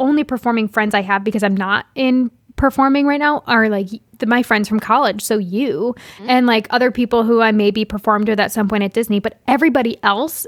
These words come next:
Speaker 1: is a non-performer. And I think this is the first time in my life since high school that, like, the majority of my friends are not in theater. And it, like, it kinda makes me feel really <laughs> good.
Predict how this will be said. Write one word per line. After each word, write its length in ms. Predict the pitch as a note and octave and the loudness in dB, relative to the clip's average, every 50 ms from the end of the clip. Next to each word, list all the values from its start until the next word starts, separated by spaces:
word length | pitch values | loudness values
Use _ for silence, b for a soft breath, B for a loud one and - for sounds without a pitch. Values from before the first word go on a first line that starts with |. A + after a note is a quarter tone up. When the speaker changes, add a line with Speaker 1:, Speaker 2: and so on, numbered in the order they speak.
| - - | -4 0
Speaker 1:
is 220 | B3 B3 G#3+ A3 - - _ - | 0 0 0 -2 -8 -10 _ -2
a 60 | B3 | 0
non-performer. 880 | A#3 A3+ A3 G#3 G3+ G#3 G3+ - G#3 F#3 - - F#3+ F#3+ G3 G#3 B3+ C#4+ - | 2 2 2 2 2 2 0 0 -4 -4 -2 -2 -2 0 0 -2 -2 -2 0
And 140 | A#3+ A#3+ A#3+ | 0 2 2
I 60 | A#3+ | 2
think 140 | A#3 D#4 E4 | 0 0 0
this 140 | E4 E4 C4+ | -2 -2 0
is 80 | C4+ B3 | 0 -2
the 100 | C4+ B3+ | -2 0
first 280 | - A#3+ A#3 A3+ - | 0 0 0 0 0
time 240 | A#3+ A#3 A3 A3 A3+ | 0 0 0 0 -2
in 160 | - A3+ A3+ | -2 -2 0
my 120 | G#3+ G#3 G#3+ | 0 2 2
life 200 | G#3 G#3 G#3 G3+ | 2 2 2 2
since 180 | - A3 G3+ | 0 0 -2
high 160 | - - G#3+ | 0 0 -2
school 300 | A3 - - G#3 - - A3 | -2 0 -2 -4 -4 -4 -4
that, 160 | - G#3+ - | -4 -4 -2
like, 240 | A3 G3+ G3+ - - | -2 -4 -4 -4 -2
the 80 | - | 2
majority 580 | A3 A3+ A3 G3+ - - A3 G3+ G3+ G#3 G#3 A3 | 2 2 2 2 0 0 2 2 2 2 2 2
of 80 | A3 G#3+ | 2 2
my 120 | G#3+ G#3+ | 0 0
friends 480 | G3+ - G3 F#3+ G#3 A#3+ C4+ - - - _ _ _ _ _ _ | 0 0 0 0 0 -2 -4 -6 -10 -16 _ _ _ _ _ _
are 140 | - B3+ C4 | -2 0 0
not 240 | A#3 G#3+ G3+ A3 - | 0 0 0 -2 -2
in 120 | - G#3 G3 | -4 -6 -8
theater. 420 | - - - - - - - - b b b b b b b b b b b b b - | -8 -10 -12 -10 -10 -10 -12 -12 b b b b b b b b b b b b b -2
And 320 | B3 A#3 A3+ G#3+ G#3+ G#3+ - | 2 2 4 2 2 0 -2
it, 160 | - A#3 - - | -2 -4 -2 0
like, 200 | A#3+ A3 G#3 - _ _ _ - | 0 -2 -2 -4 _ _ _ -12
it 80 | A3 | -6
kinda 180 | - A3+ C4 C4 | -2 0 0 2
makes 160 | C4+ C4+ C4 | 0 0 0
me 80 | B3 A#3+ | -2 -2
feel 160 | A3 - A3+ | -2 -2 -2
really 180 | G#3+ G3 G3+ - | -2 -4 -4 -6
<laughs> 0 | |
good. 480 | G3+ - - A#3+ G#3+ E3+ G3 - F#3+ | -8 -10 -10 -10 -10 -10 -10 -10 -12